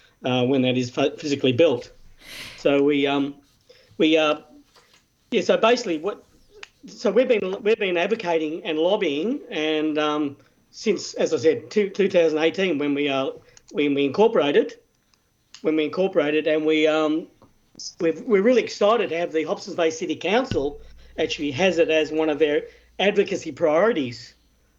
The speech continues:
Um, so there, we, we received, uh, some feasibility,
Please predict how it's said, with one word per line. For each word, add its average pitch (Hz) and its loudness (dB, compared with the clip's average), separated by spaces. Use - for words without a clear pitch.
Um, 139 -4
so 156 2
there, 180 2
we, 175 0
we 165 0
received, 151 -2
uh, 143 -2
some 160 -4
feasibility, 180 2